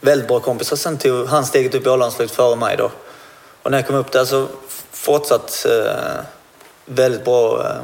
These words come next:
kontakt hade vi och vi var fantastiskt bra vänner och vi hittade på saker även vid sidan om fotbollen. Och så var det väl fram till egentligen ett par år sedan så när det,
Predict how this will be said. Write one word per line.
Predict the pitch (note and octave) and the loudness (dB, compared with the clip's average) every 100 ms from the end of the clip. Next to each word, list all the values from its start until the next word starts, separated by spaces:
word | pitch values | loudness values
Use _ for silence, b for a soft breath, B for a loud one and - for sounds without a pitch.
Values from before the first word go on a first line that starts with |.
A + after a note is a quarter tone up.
| C3 B B B B B _ - - - _ _ _ _ _ _ _ _ _ | -12 B B B B B _ -20 -20 -20 _ _ _ _ _ _ _ _ _
kontakt | - A#2 B2 G#2+ - | -6 0 2 2 2
hade | A#2 | 0
vi | A2 A2+ | 2 0
och | A2+ | 0
vi | A#2 | 0
var | A#2 A2+ A2 C3+ - - - - _ _ _ - | 2 2 0 -6 -14 -20 -20 -20 _ _ _ -8
fantastiskt | - A#2+ A2+ G#2+ | -2 0 0 0
bra | A2+ | 0
vänner | A#2 A2+ A2 | 0 -2 -4
och | A#2+ | -2
vi | A#2+ - - - - | -4 -6 -14 -20 -10
hittade | C#3+ D3 | 0 2
på | C#3 C#3 | 2 2
saker | C3+ C3+ | 2 2
även | B2+ A#2+ | 2 0
vid | A2 A2+ | -2 -4
sidan | A2+ A#2+ A#2 | -2 -2 -2
om | |
fotbollen. | G#2 - G2+ G#2 | -4 -4 -4 -4
Och | A2+ A2+ B B B B | -4 -6 B B B B
så | - - | -2 2
var | C3+ E3 | 4 6
det | |
väl | C3+ | 4
fram | C3 D#3+ C3+ | 2 2 0
till | C3 C#3+ | 0 0
egentligen | C#3+ C3+ B2+ | 0 0 -4
ett | - - - B B B B | -6 -10 -12 B B B B
par | - D3 | 2 4
år | D#3 A#2+ | 6 2
sedan | - G2+ | -2 -4
så | - A#2+ | -2 0
när | A#2 | 2
det, | B2 | 2